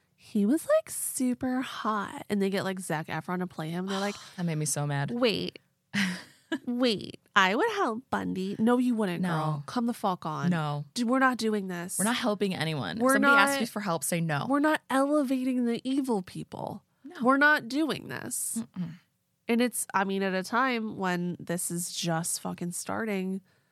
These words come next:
Speaker 1: like, the sensationalism of true crime. And we've always
Speaker 2: Mm-hmm.
Speaker 1: loved, as a s-, as
Speaker 2: Right.
Speaker 1: human beings, we've always been fascinated by this shit.
Speaker 2: Mm-hmm.
Speaker 1: But, like, this is a,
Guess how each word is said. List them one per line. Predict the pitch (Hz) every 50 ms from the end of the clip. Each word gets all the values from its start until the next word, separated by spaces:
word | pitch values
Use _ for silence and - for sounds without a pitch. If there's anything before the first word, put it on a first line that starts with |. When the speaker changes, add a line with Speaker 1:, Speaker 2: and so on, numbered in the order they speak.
| _ _ _
Speaker 1:
like, | 185 175 165 160 - _ _
the | - 170
sensationalism | 165 - - 160 160 165 - 151 160 - - 170 170 160 170 170 170
of | 165 -
true | - - 196
crime. | - 202 -
And | - 226
we've | 233 240 208 180
always | 156 - 202 196 196 165
Speaker 2:
Mm-hmm. | - -
Speaker 1:
loved, | - - - - - -
as | - 202 185 185
a |
s-, | 190 175 - - - -
as | - 196 196 185 - - - _ _ _ _ -
Speaker 2:
Right. | 160 165
Speaker 1:
human | 294 285 285 269
beings, | 247 254 240 233 208
we've | 226 208 196
always | 185 175 170 170
been | 180 165 170
fascinated | 160 - 156 - - 143 -
by | - -
this | - - - -
shit. | - - 64 - - _ _ _ _ _ _ _ _ 185
Speaker 2:
Mm-hmm. | 170 185 165 156 165 214
Speaker 1:
But, | - 214 196
like, | 208 202 196 - -
this | 220 220 -
is | 220 190 214
a, | 208 151